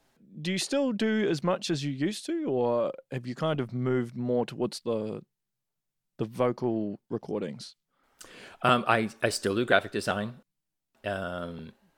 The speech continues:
Speaker 2: uh, I'm, I'm doing, uh, graphic design for a communications company right now.
Speaker 1: Nice.
Speaker 2: Um, I work from home. They're based in Boston.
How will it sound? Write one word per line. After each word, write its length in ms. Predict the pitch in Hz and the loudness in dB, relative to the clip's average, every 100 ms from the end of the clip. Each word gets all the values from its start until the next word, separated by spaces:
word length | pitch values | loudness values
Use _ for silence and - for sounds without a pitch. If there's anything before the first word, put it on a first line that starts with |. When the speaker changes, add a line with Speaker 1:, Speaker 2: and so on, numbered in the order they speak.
| _ _ - | _ _ -10
Speaker 2:
uh, 360 | 80 80 82 - - | -8 -8 -10 -12 -12
I'm, 380 | 90 90 85 - | -12 -12 -14 -14
I'm 140 | 95 87 | -14 -6
doing, 600 | 104 95 98 95 92 92 | -4 -2 -4 -6 -8 -10
uh, 400 | 82 87 80 95 | -8 -8 -8 -2
graphic 260 | - 87 - | 0 0 -2
design 340 | 95 104 92 | -4 -2 -4
for 260 | 87 90 87 | -6 -4 -2
a 140 | 82 | -4
communications 680 | - 107 104 101 98 - - | -6 -8 -6 -4 -4 -4 -8
company 320 | 104 92 90 | -6 -6 -6
right 220 | 90 87 | -4 -6
now. 340 | 85 87 87 98 - 190 | -4 -4 -6 -10 -8 -4
Speaker 1:
Nice. 220 | 160 - | -4 -6
Speaker 2:
Um, 200 | 85 87 | -10 -6
I 100 | 95 | -4
work 200 | 98 95 | -2 -4
from 140 | 98 85 | -6 -6
home. 340 | 98 90 92 | -4 -4 -4
They're 140 | 90 | -4
based 280 | 87 90 - | -2 -4 -6
in 80 | 87 | -4
Boston. 540 | 87 87 - 85 85 | -4 -4 -4 -10 -12